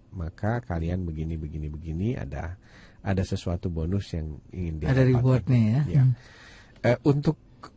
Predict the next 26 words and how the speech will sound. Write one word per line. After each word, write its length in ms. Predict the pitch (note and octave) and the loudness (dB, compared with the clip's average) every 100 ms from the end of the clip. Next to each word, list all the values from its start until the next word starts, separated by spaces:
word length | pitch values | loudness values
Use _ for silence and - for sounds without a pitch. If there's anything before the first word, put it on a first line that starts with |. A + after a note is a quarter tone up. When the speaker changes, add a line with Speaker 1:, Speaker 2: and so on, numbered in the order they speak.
| _ - _ - | _ -20 _ 2
Speaker 1:
eh, 160 | B2 | 4
Dimas, 520 | B2 F3 F3+ E2 E2+ F#2+ - - - - - - | 4 2 2 0 0 -4 -12 -16 -18 -20 -20 -12
itu 320 | - B2 - D#3 | -4 -2 0 4
dia 160 | C#3 | 4
santai-santai 720 | - G2+ F2 E2 D2+ D#2 D#2+ | 4 2 0 -2 -4 -6 -6
aja, 320 | D#2+ G2 D2 D2 - - - - _ - | -4 -4 -6 -8 -16 -20 -20 -20 _ -10
gitu. 320 | F2+ - D#2 | -10 -10 -10
Misalnya, 560 | F2 F2+ E2 F2+ B2 - - - - | -8 -6 -4 -2 -4 -6 -18 -20 -10
saya 160 | - | -6
punya 240 | B2+ A#2 G#2 | -4 -2 -2
aturan 320 | G2 G2 F#2+ | -2 -2 -2
main, 320 | F#2+ A2 B2+ | -2 -2 -2
kalau 400 | A#2 G#2 G2+ G#2 | 2 4 4 2
misalnya, 1040 | G#2 G#2 G2+ - - D#3+ A3 G#3+ E2 E2 A#2+ - - - | 0 -2 -4 -6 -4 -2 -2 -2 -4 -4 -8 -12 -20 -10
eh, 400 | A2 G2+ G2 F#2+ F2+ | -4 -2 -2 -6 -6
ingin 240 | A#2+ A2 G2+ | -2 0 0
nonton 320 | G2+ F#2+ F#2 | 0 -2 -2
T 80 | F#2+ | -4
V, 240 | - D3 | -4 -4
bangunnya 320 | F#2+ E2 F#2+ | -4 -4 -2
harus 160 | A2 G2 | -2 -2
jam 160 | F#2+ F2 | -2 -2
tujuh 240 | F2 E2 | -4 -6
pagi. 400 | - D#2+ D#2+ E2 | -4 -4 -4 -4
Speaker 2:
Hmm. 240 | - D#3+ - - - - - - - - - | -2 -2 -4 -10 -20 -20 -20 -20 -20 -20 -6
Speaker 1:
Nah, 160 | F#2 | -4